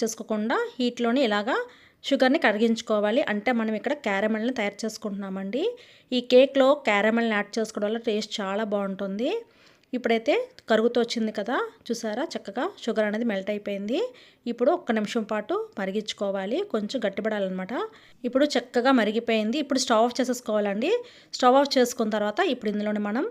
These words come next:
కొంచెం కొంచెంగా వాటర్ని యాడ్ చేసుకోవాలి. ఇలా వాటర్ని యాడ్ చేసుకోవడం వల్ల క్యారమెల్ అనేది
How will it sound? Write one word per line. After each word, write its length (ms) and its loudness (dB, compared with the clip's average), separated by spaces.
కొంచెం 280 4
కొంచెంగా 380 2
వాటర్ని 340 0
యాడ్ 120 -4
చేసుకోవాలి. 640 -2
ఇలా 120 2
వాటర్ని 300 0
యాడ్ 200 -4
చేసుకోవడం 380 -4
వల్ల 140 -2
క్యారమెల్ 380 4
అనేది 200 -2